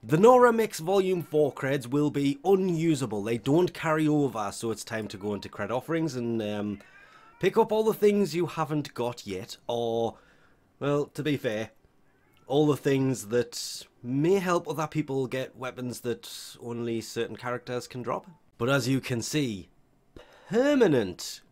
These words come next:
weekly acts will become a thing with Nora's Mix Volume five. These are going to be a little bit weird. It says, "Permanent weekly acts join in the each weekly act rotation." Um,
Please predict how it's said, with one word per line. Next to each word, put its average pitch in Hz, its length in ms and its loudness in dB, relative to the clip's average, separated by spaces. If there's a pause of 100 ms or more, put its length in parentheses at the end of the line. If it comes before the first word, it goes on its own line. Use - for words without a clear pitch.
(220)
weekly 113 580 -6
acts - 480 -6
will 127 280 2
become 165 380 -2
a 160 40 2
thing 120 480 -4 (200)
with 123 200 -6
Nora's 123 500 2
Mix 107 300 -4
Volume 85 580 -10
five. 107 640 -2 (340)
These 226 680 2 (420)
are 208 140 2
going 240 320 2
to 220 120 -4
be 226 200 4
a 214 40 6
little 214 240 6
bit 175 220 -2
weird. 170 380 2
It 139 140 -6
says, 175 400 0 (200)
"Permanent 226 440 4
weekly 185 380 -6
acts - 640 -8 (420)
join 165 380 4
in 165 160 4
the 156 300 -2
each - 260 -10
weekly 143 680 -4
act - 260 -6
rotation." 113 720 -6 (320)
Um, 104 460 -8